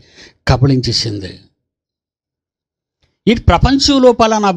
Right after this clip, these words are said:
ప్రాంతం బాగుంది, సుఖంగా ఉన్నారు అని చెప్పడానికి ఏ దేశం ఉందో చెప్పండి? ఏ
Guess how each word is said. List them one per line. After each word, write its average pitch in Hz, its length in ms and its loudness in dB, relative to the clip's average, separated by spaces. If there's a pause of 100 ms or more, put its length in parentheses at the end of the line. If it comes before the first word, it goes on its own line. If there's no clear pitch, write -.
(140)
ప్రాంతం 226 580 0
బాగుంది, 226 600 4
సుఖంగా 233 480 2
ఉన్నారు 214 400 2
అని 214 160 -2
చెప్పడానికి 196 640 0
ఏ 170 180 6
దేశం 208 380 0
ఉందో 196 160 -2
చెప్పండి? 170 440 -2 (3750)
ఏ 160 80 6